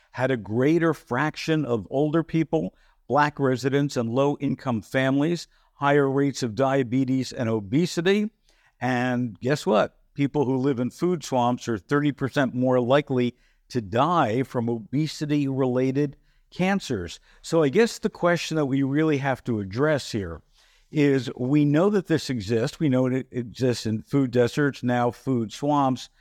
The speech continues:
What do we do about it? I mean, that's the biggest problem because supermarkets, especially if you look at what happened in Chicago when Rahm Emanuel was the mayor,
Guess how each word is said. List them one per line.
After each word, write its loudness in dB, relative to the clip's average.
What -2
do -2
we 2
do 2
about -4
it? -14
I -2
mean, 4
that's 2
the -4
biggest -2
problem -2
because -2
supermarkets, 0
especially 0
if 0
you 2
look 0
at 0
what 0
happened 0
in -2
Chicago 2
when -2
Rahm 0
Emanuel 0
was -6
the -6
mayor, 2